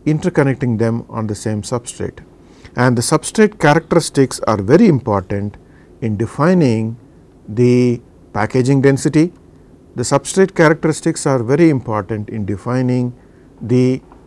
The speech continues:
uh, electrical performance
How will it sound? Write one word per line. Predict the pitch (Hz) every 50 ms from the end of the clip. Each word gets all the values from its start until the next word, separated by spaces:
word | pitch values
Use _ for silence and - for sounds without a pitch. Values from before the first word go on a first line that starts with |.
| _ _ _ - - _ -
uh, | - 120 117 113 110 110 110 - - - -
electrical | - 120 139 156 - - 208 185 - 196 180
performance | - - 120 - 120 113 110 107 107 104 104 107 - -